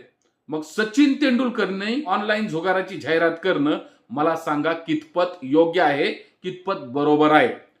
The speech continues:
म्हणून त्याच्यावरती माझा आक्षेप आहे. आणि या विषयावरती गेल्या दोन हजार तेवीस साली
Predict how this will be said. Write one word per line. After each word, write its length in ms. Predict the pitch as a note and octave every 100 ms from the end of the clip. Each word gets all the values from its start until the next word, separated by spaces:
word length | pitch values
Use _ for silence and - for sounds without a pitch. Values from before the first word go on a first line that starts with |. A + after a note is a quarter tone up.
| _ -
म्हणून 480 | D3 G#3+ G3 B2 -
त्याच्यावरती 720 | _ D3 D3+ E3+ F3 E3 G3
माझा 300 | F3+ E3 D#3 -
आक्षेप 500 | C#3+ - B3 F3 E3+
आहे. 100 | F3+ - - -
आणि 260 | C#3 D#3+
या 140 | B3 C#4+
विषयावरती 680 | C4 - A#3 G3 - G3+
गेल्या 500 | G3 F3 F#3+ A3 B3
दोन 220 | A#3 A#3
हजार 240 | G3+ E3 G3+
तेवीस 440 | - G3+ G3 -
साली 320 | F#3+ G#3+ F3+